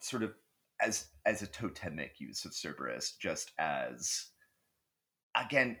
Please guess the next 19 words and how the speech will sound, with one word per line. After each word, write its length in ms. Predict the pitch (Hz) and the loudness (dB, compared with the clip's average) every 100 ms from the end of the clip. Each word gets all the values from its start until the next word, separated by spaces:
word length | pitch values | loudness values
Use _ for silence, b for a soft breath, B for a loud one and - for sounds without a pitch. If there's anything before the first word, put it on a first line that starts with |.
| - | -6
kind 280 | - 117 | -2 0
of 100 | 110 | 2
like 180 | 110 98 | 0 -2
you 60 | 98 | -4
were 80 | 98 | -2
talking 320 | 98 85 95 | 0 0 0
about 300 | 85 78 - | 2 2 2
with 100 | - | -12
the 80 | - | -4
dog 340 | 95 110 139 | 6 6 6
grass, 380 | 85 67 73 - | 2 2 0 -2
where 120 | 78 | -6
it's 180 | 73 - | -4 -2
like, 200 | 76 76 - | -2 -2 0
there 160 | 104 95 | 0 2
is 240 | 107 101 | 0 0
this 180 | 101 - | -2 -4
protective 600 | - 101 - 85 - 87 76 | -6 -12 -4 -4 -2 -8 -6
imagery, 840 | 78 80 73 78 71 69 69 65 | -8 -6 -6 -6 -6 -6 -8 -8